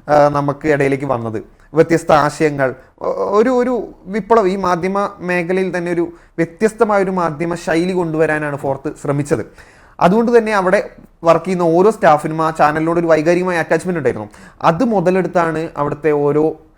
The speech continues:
ആ, സ്റ്റാഫിനെയും ചൂഷണം ചെയ്തിരുന്നത്. ഇപ്പോൾ അവസാനം പറയുകയാണെങ്കിൽ വി ആർ എസ് പ്ലാൻ പ്രഖ്യാപിച്ചു. വി ആർ എസ് പ്ലാൻ പ്രഖ്യാ-, മൂന്ന് മാസത്തെ സാലറി പ്രഖ്യാപിച്ചിട്ട്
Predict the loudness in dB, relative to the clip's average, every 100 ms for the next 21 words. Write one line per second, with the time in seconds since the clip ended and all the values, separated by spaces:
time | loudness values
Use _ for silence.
0 | _ _ -2 0 2 0 0 -2 -2 -6
1 | -6 -6 -6 -6 -8 -8 -10 -10 -2 0
2 | 2 2 2 0 2 2 0 0 -4 -6
3 | -8 -10 -20 -20 _ -2 0 0 0 2
4 | 2 2 -2 -2 -2 -8 -20 -10 -4 -2
5 | -2 -4 -4 -2 -2 -8 -12 -14 -6 -4
6 | -2 -2 -2 -4 -2 0 0 -2 -6 -6
7 | -4 -6 -12 -12